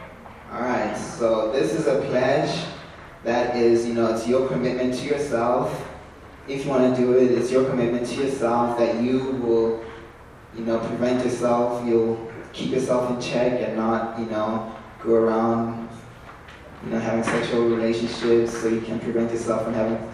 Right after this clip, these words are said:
S T Ds, broken hearts, and other stuff. So this is a commitment to yourself, so you have to be willing to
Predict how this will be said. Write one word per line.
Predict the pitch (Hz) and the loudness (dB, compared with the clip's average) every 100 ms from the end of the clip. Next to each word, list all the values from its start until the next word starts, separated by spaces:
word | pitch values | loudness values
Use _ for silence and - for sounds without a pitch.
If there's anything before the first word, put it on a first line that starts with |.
| - | -4
S | 110 110 | -2 -2
T | 117 | -2
Ds, | 113 113 117 | 0 0 0
broken | 113 113 113 117 | 0 0 0 -2
hearts, | 110 110 110 113 | -2 -2 -2 -2
and | 113 107 | -6 -6
other | 110 110 | -4 -4
stuff. | 110 107 104 104 | -2 -2 -4 -4
So | 104 - - - - - | -6 -8 -8 -14 -18 -8
this | 123 123 | -4 -2
is | 127 123 | 0 2
a | 113 - - - - - | 2 2 -4 -8 -10 -10
commitment | - 120 139 123 120 | -6 -2 -2 0 -2
to | - 147 | -2 -2
yourself, | 127 123 117 110 110 - | 0 2 2 2 2 0
so | |
you | 113 120 135 | 0 0 0
have | 123 - - | 0 -2 -4
to | |
be | 123 123 117 | -2 -2 -2
willing | 120 127 - 135 | 0 0 0 -4
to | 120 120 117 | -2 0 0